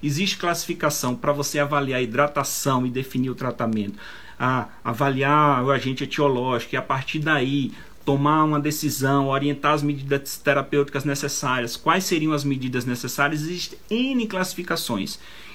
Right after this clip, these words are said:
Existe a europeia, existe a americana, existe a da O M S, existe orientações da Sociedade Brasileira de Pediatrias, de outras sociedades representativas de classe,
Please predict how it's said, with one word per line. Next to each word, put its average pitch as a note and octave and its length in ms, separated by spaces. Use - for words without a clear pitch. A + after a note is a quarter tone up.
Existe G3+ 400
a F#3+ 60
europeia, C#3+ 760
existe D#3 480
a D#3 40
americana, C3+ 760
existe D3+ 580
a D#3 220
da C#3+ 260
O D3 220
M C#3+ 240
S, C3 500
existe E3 640
orientações D#3 560
da C#3 80
Sociedade C3 500
Brasileira B2+ 440
de B2 100
Pediatrias, B2 640
de B2 180
outras G3+ 380
sociedades C3+ 580
representativas B2 800
de A#2+ 120
classe, C3 320